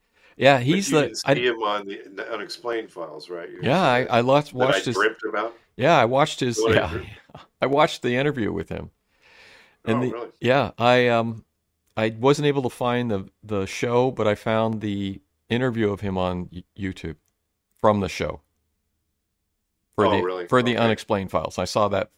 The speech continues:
Speaker 1: little,
Speaker 2: Oh,
Speaker 1: little
Speaker 2: but
Speaker 1: clip.
Speaker 2: we never, you never saw the episode, though, where it actually had a,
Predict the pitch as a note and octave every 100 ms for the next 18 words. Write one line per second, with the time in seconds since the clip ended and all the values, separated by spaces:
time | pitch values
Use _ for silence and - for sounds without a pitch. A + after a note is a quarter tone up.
0 | _ G#2+ F#2+ F2+ A#2+ G#2 A2 A2 G2 C3
1 | G2 C#3+ C#3 D#3 D#3+ - D#3 D#3+ D#3+ D3
2 | D3+ C#3 C3+ D#3 A2+ - F#2 F2 F#2+ G2
3 | A#2 C3+ C#3+ - D#3+ B2+ A2+ B2+ C3 A2